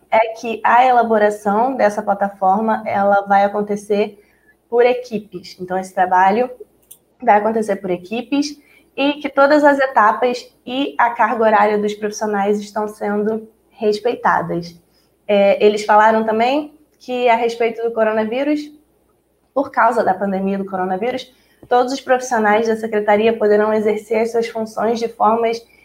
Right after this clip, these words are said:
diferenciadas pra poder, é, entregar aos estudantes aí um melhor serviço e com segurança. E lembrando que Cabo Frio tá sem aula e tá sem as atividades escolares,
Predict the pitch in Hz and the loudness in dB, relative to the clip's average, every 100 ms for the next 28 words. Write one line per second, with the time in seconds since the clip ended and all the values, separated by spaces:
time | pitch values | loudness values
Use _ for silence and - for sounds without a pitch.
0 | _ 226 294 294 277 269 269 269 208 190 | _ -6 -2 2 2 2 0 2 2 2
1 | 190 185 - 190 190 185 190 202 196 - | 0 -4 -4 -6 -6 -4 -2 -2 -6 -20
2 | _ _ 202 196 - 220 220 214 208 208 | _ _ 0 0 2 0 2 4 4 4
3 | 226 220 - 208 196 196 208 202 202 196 | 2 -2 -4 -2 0 0 -2 -2 -2 2
4 | 208 220 202 196 196 196 202 190 196 233 | 2 0 0 2 0 -2 -6 -4 -4 -6
5 | 240 262 - 226 233 240 247 240 247 262 | -6 -10 -8 -4 -2 -2 -2 -4 0 0
6 | 196 175 180 - - _ _ _ _ 220 | 0 -4 -10 -18 -20 _ _ _ _ 0
7 | 220 233 240 220 240 262 - 240 240 220 | 4 4 4 4 4 0 -6 -6 -2 -2
8 | 185 185 - _ _ _ _ _ _ - | -2 -8 -20 _ _ _ _ _ _ -2
9 | 226 214 208 226 226 226 226 220 208 214 | 0 0 -4 -6 -2 -2 0 -2 2 2
10 | 226 214 220 196 - 202 202 196 208 208 | 2 0 -2 -4 -4 -6 -4 -4 -8 -6
11 | 202 190 185 185 190 - 190 190 208 220 | -4 -4 -4 -8 -14 -8 -2 0 0 -4